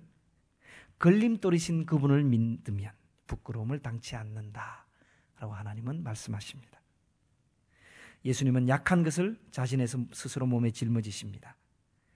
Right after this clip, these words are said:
그것을 외면하지 않고 자신의 것으로 끌어안으십니다. 예수님에게 있어서 연약함은 세상 사람들에겐 걸림돌이 되었을지언정 예수님 자신에게는 나 자신의 성공의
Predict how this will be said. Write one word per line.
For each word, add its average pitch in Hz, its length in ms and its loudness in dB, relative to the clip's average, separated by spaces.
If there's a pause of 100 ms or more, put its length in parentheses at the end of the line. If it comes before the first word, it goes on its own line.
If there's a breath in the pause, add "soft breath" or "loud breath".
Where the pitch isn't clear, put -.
(140)
그것을 120 320 -4
외면하지 175 500 8
않고 185 520 4 (260 soft breath)
자신의 117 380 -4
것으로 151 380 -6
끌어안으십니다. 147 760 2 (800 loud breath)
예수님에게 202 480 6
있어서 165 340 2
연약함은 139 580 2 (100)
세상 147 340 -4
사람들에겐 120 640 0
걸림돌이 175 560 4
되었을지언정 135 800 -4 (640 soft breath)
예수님 117 360 -2
자신에게는 160 720 0 (460 soft breath)
나 139 200 0
자신의 190 380 -2
성공의 214 720 -2